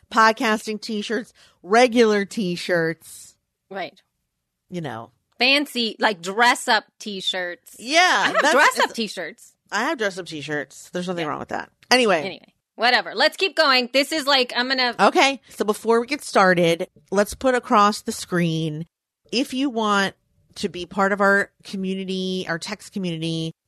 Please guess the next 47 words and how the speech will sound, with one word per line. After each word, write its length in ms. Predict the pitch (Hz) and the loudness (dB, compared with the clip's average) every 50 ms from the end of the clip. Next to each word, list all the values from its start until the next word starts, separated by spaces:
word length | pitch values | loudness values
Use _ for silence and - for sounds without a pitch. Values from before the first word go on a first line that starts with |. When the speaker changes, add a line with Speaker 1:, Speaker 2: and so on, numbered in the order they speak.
| _ _ _ _ | _ _ _ _
Speaker 1:
go 120 | - 202 208 | 2 4 4
ahead, 380 | 226 254 262 254 247 226 208 - | 4 4 4 2 2 0 -4 -8
pull 120 | - 240 | -6 -6
out 100 | 233 226 208 | -4 -2 -2
your 80 | 214 | -2
phone 300 | - - 214 202 196 196 - | -2 0 0 2 2 0 0
and 120 | 180 175 | -4 0
go 180 | 160 180 180 180 | 2 2 2 2
to, 500 | 180 - - - 175 170 170 165 165 160 - | 0 -6 -8 -6 -4 -2 -2 -2 -2 -2 -2
um, 420 | 156 156 156 156 151 151 151 147 - | -2 -2 -2 -2 -6 -8 -12 -10 -10
the 80 | 190 | -10
phone 320 | - - - 196 190 190 185 | -4 0 2 2 4 2 2
app, 380 | 165 156 160 160 156 - - | 2 2 2 2 0 0 -4
three 280 | - - - 208 233 233 | -12 -6 -2 2 4 6
oh 100 | 240 233 | 6 4
two, 280 | - - 254 226 208 | 2 0 0 0 0
two 300 | 208 - - - 254 254 | 0 -2 -4 -2 -2 -2
four 340 | - - - 226 220 208 - - | -2 0 0 2 2 2 2 4
oh, 360 | 185 180 175 175 175 175 175 | 4 4 6 6 4 4 0
three 520 | 175 - - - 208 196 220 226 226 233 | -2 -8 -10 -10 -6 -4 -4 -4 -4 -6
four 380 | 214 - - 233 214 208 196 196 | -8 -4 0 2 2 4 2 2
two 320 | - - - - 208 208 | -2 -6 -6 -4 -4 -4
five. 380 | - - - 175 160 156 151 147 | -2 0 0 2 2 2 0 -2
That's 240 | 151 143 - - - | -4 -8 -10 -14 -16
three 400 | - - - - 202 226 226 214 | -16 -16 -8 -4 -2 0 2 2
oh 100 | 196 185 | 2 2
two, 240 | - - 196 180 | 0 -4 -8 -8
two 220 | 175 - - 202 185 | -8 -6 -6 -6 -4
four 260 | - 190 185 - - | -2 -4 -4 -2 -2
oh, 100 | 151 156 | -4 -6
three 260 | 156 - - 190 185 | -6 -8 -8 -10 -10
four 200 | 170 - 175 160 156 | -8 -6 -8 -8 -8
two 140 | - - | -8 -12
five. 160 | 165 175 156 - - - - - _ - | -10 -10 -10 -10 -12 -16 -20 -20 _ -4
Type 240 | - - 240 240 - | 0 2 2 2 0
yes, 680 | 202 180 180 214 226 214 180 165 175 180 - - - - | -4 -6 0 2 4 4 4 4 2 0 -4 -8 -8 -6
and 100 | 202 190 | -4 -4
you'll 100 | 196 190 | -2 -4
be 160 | 175 190 - | -4 -2 0
added 300 | 180 185 196 214 214 190 | 2 4 4 2 2 0
to 120 | - 196 196 | 0 0 0
our 80 | 185 | 0
texting 440 | 180 - - 262 - - - 220 202 190 | 0 -2 -4 -6 -6 -4 -6 -6 -2 -2
list 180 | 190 180 - | -2 -2 -2
so 80 | - 202 | -2 -2
you'll 200 | 190 190 196 196 | 0 0 0 0
know 420 | 196 220 269 262 226 196 190 190 | 2 4 4 6 6 6 4 4